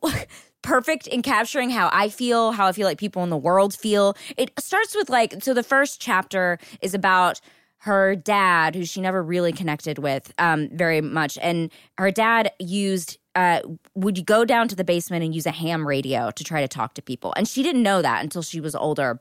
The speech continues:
And then she kinda goes into the history of the hand, ham radio and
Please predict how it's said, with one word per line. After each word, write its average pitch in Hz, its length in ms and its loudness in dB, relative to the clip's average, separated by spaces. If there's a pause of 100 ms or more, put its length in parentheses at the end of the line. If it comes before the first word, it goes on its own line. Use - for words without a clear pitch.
(220)
And 277 140 0
then 269 180 0 (200)
she - 120 -10
kinda 339 140 0
goes 247 240 4
into 254 120 -4
the 208 80 0
history 220 440 -2
of 185 200 2
the 170 120 0
hand, 170 320 -4 (100)
ham 170 260 0
radio 175 600 2 (320)
and 190 260 0